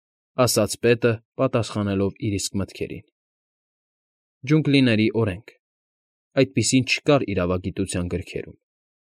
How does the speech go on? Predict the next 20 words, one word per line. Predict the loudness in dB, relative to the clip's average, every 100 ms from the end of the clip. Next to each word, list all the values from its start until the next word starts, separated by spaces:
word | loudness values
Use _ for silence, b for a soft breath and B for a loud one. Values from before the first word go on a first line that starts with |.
| _ _ _
իսկ | -6 -2 0
Նայն | 2 0
Պորտում | 0 -2 -2 0 0
իշխում | -2 -2 0
էր | 0
հենց | -2 -4 -2
այդ | -2 -2 -6
օրենքը։ | -8 -12 -16 -18 _ _ _ _ _ _ _ _ _
Քաղաքում | -2 2 2 4 4
բավական | 4 4 2 0
շատ | 2 0 0
էին | -2 -2
հասարակած | -2 0 0 0 -2
տների, | -2 -2 0 0 0 -2 _ _ _
խաղատների | 0 0 0 0 -2 0 0 -2 _ _ _
և | -2 0
ոգելից | 2 0 0 0 0 0
խմիչքների | 0 0 -4 -4 -2
տների | -2 -2 0 -2
սիրահարները։ | -2 -2 -2 -2 -4 -10 -16